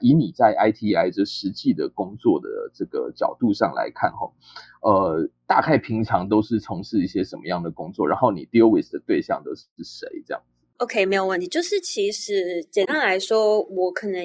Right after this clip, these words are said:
Speaker 1: 嗯。
Speaker 2: 呃，一天吧，大部分有百分之七十八十的时间，嗯，都在跟客户，客户就是我们，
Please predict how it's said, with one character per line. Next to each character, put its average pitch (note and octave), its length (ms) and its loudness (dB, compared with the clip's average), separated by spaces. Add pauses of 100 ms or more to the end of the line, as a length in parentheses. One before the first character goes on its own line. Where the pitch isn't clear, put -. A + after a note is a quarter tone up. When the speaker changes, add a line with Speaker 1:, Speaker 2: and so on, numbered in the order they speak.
Speaker 1:
嗯。 B2+ 160 2 (180)
Speaker 2:
呃， G3+ 220 2 (420)
一 E4+ 180 4
天 G#3+ 400 0
吧， F3+ 240 0
大 C#4+ 180 2
部 C4 160 -6
分 A3+ 240 -2
有 E3+ 140 -2
百 D#3+ 200 -4
分 G3+ 200 -2
之 G#3 100 0
七 G3+ 300 -6
十 G3 180 -6
八 F#3 260 -6
十 E3+ 200 -10
的 E3 100 -8
时 E3 180 -14
间， E3+ 320 -4 (500)
嗯， F3 360 -2
都 A3 160 0
在 A3+ 220 2
跟 F#3+ 340 2
客 G#3 320 -2
户， G3 220 -2
客 C4+ 280 4
户 B3 200 2
就 A3+ 100 2
是 A3 140 -2
我 F3 180 2
们， D3+ 340 -4